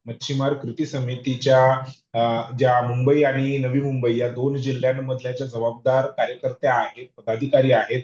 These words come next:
उज्ज्वला पाटील मॅडम, त्या आज आपल्यासोबत आहेत. त्यांच्याशी आपण मुंबईतल्या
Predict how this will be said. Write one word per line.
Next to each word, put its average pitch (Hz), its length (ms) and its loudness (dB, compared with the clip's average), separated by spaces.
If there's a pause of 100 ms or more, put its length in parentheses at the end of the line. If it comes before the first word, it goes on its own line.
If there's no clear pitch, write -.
(320)
उज्ज्वला 135 340 2
पाटील 131 380 -2
मॅडम, 127 300 -2
त्या 127 180 0
आज 120 120 0
आपल्यासोबत 120 580 -6
आहेत. 127 360 -4
त्यांच्याशी 120 440 -2
आपण 120 340 2
मुंबईतल्या 139 800 4